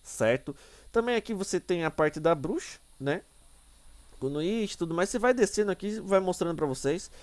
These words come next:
É, parece que na, nessa questão aqui, ó, o ninja foi o maior favorecido, até porque eu achava ele bem papelzinho, mas, cara, é uma classe de X um O P, né, pra caramba, certo?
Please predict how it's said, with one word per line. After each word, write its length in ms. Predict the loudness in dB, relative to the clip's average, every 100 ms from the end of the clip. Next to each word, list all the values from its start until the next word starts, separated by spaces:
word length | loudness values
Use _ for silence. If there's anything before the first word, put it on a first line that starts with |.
| -20 -6
É, 140 | 2 2
parece 480 | 8 8 8 4
que 400 | -4 0 2 4 4
na, 160 | 2 0 -2
nessa 260 | -2 0
questão 360 | 0 2 4 2
aqui, 280 | 0 4 6
ó, 140 | 6
o 140 | 6 0
ninja 400 | 0 0 0 0
foi 200 | 4 4
o 40 |
maior 320 | 6 6 6
favorecido, 800 | 4 0 2 0 -2 -2 -4 0
até 220 | 0 0
porque 260 | -2 -2 -2
eu 80 | -2
achava 320 | 2 2 4
ele 160 | 2 2
bem 220 | 0 -2
papelzinho, 680 | -4 0 2 2 -2 -4
mas, 300 | -4 -6 -6
cara, 240 | -2 2 2
é 20 |
uma 140 | 0
classe 260 | -2 -2 -2
de 100 | -10
X 300 | -6 -6 -4
um 140 | -6 -8 -18 -20 -20 _
O 180 | 2 2
P, 440 | 0 -2 0 0 -6 -16
né, 240 | -10 -10
pra 240 | -6 -8
caramba, 720 | -8 0 4 8 8 8 6 4 -6 -10 -20 -20 -20
certo? 460 | -12 2 4 4 -2